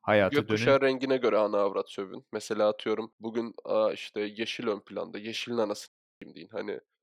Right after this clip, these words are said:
Speaker 1: Yani olumsuza odaklanmamak lazım. Olumsuzla, yani dertle kendini boğduğun zaman harbiden insan sadece derdi ve olumsuzu çekiyor.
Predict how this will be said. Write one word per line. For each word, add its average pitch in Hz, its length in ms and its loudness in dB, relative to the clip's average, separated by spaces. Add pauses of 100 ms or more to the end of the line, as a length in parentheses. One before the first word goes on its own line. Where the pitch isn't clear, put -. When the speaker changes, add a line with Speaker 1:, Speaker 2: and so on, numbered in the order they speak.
Speaker 1:
Yani 135 120 6
olumsuza 160 520 2
odaklanmamak 143 680 4
lazım. 101 220 0
Olumsuzla, 143 640 0
yani 101 380 2
dertle 135 340 6
kendini 135 460 -2
boğduğun 135 300 2
zaman 127 180 4
harbiden 123 460 2
insan 113 280 -4
sadece 98 420 -2
derdi 95 300 2
ve 95 60 -4
olumsuzu 92 460 -8
çekiyor. 87 500 -8